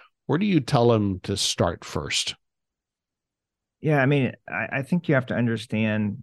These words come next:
Speaker 2: the, what, what the market size is or the potential market size. I think too many people w-, will like, "Well, this is a billion dollar market, and if I just get two percent, that means," it's like, the, it doesn't work that way.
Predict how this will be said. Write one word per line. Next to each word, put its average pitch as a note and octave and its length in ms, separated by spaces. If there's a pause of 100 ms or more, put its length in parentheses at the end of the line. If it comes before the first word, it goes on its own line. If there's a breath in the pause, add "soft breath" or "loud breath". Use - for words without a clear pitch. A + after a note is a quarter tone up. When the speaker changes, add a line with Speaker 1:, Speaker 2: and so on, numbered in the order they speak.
Speaker 2:
the, G#2+ 380 (340)
what, A2+ 200 (120)
what A#2 220
the G#2+ 80
market G#2 340
size G#2+ 360
is B2+ 240
or G2 100
the F#2+ 140
potential A2 760 (160)
market A2+ 380
size. A2+ 460
I B2 100
think C3+ 220
too C#3+ 100
many B2+ 220
people A#2+ 420
w-, G#2+ 240
will A#2 260
like, A2 320 (420 soft breath)
"Well, C3 120
this C#3+ 260
is A#2+ 240
a G#2+ 340
billion C3+ 340
dollar B2 280
market, A#2+ 380
and - 100
if A#2 140
I A#2+ 80
just B2 260
get A#2 220
two C#3+ 180
percent, C3+ 580
that A2 180
means," A#2+ 280
it's B2 200
like, C3+ 240
the, - 200
it C3 120
doesn't C3+ 300
work A#2+ 300
that E2+ 240
way. G#2 380